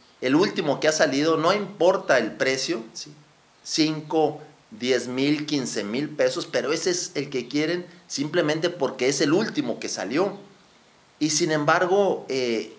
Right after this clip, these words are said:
implica un gasto, una erogación muy importante para, para el hogar. Por eso yo quiero de nuevo recalcarte que es muy importante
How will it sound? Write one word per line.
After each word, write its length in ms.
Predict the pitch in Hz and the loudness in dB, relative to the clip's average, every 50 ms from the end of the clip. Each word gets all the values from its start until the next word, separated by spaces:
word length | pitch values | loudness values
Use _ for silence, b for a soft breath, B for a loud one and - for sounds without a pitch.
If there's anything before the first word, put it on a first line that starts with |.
| - - _ _ _ _ _ _ _ - | -20 -20 _ _ _ _ _ _ _ -4
implica 560 | 139 139 131 113 - 131 139 151 147 175 185 | -4 -2 -4 -4 -6 -4 -4 -2 0 0 0
un 180 | 185 185 180 | 0 0 0
gasto, 400 | 156 147 156 156 - - - 185 | 2 2 2 2 0 -4 -2 0
una 360 | 175 151 113 90 117 135 151 156 | 0 0 0 -2 -4 -4 -2 -2
erogación 520 | 147 127 107 104 - - - 139 143 143 | 0 0 0 0 0 -2 -2 -4 -4 -2
muy 220 | 139 151 175 180 | -4 -4 -2 -2
importante 920 | 190 170 139 - 120 98 185 - 117 123 151 160 147 - - 113 95 - - - - - - - - | -4 -4 -6 -6 -6 -6 -4 -4 -4 -4 -4 -4 -6 -6 -6 -6 -6 -6 -10 -16 -20 -20 -20 -12 -8
para, 300 | - 101 98 92 92 - - | -6 -6 -6 -6 -8 -10 -10
para 160 | - 101 98 98 | -8 -8 -6 -6
el 120 | 92 87 | -8 -8
hogar. 360 | 85 87 107 123 135 - - - b b b b b b b b - | -6 -2 -2 -2 -2 -2 -6 -12 b b b b b b b b -2
Por 100 | 123 127 | 2 2
eso 240 | 143 156 - - 190 | 2 2 4 4 2
yo 440 | 180 180 175 175 175 180 180 175 - - - - - - | 4 4 4 2 2 2 0 -2 -8 -16 -20 -20 -20 -8
quiero 380 | - 139 147 160 185 185 175 156 | 0 4 6 6 8 6 6 6
de 140 | - 123 110 | 4 2 2
nuevo 320 | 113 120 131 139 165 160 | 2 2 2 2 2 2
recalcarte 920 | 151 131 - - - 98 92 - - 117 120 113 117 - - 160 170 165 B B B B B - | 2 0 0 -2 -2 -2 -2 -2 2 2 2 2 2 0 -6 -8 -8 -10 B B B B B 0
que 100 | 131 139 | 2 4
es 180 | 156 156 151 | 4 4 2
muy 400 | 147 139 135 147 185 214 226 208 | -2 -2 -2 0 2 2 2 0
importante 960 | 190 151 - - 117 110 107 - - 131 131 135 131 - - 160 170 170 - | -2 -4 -4 -4 -4 -6 -2 2 2 4 4 2 0 -4 -4 -2 -2 -4 -6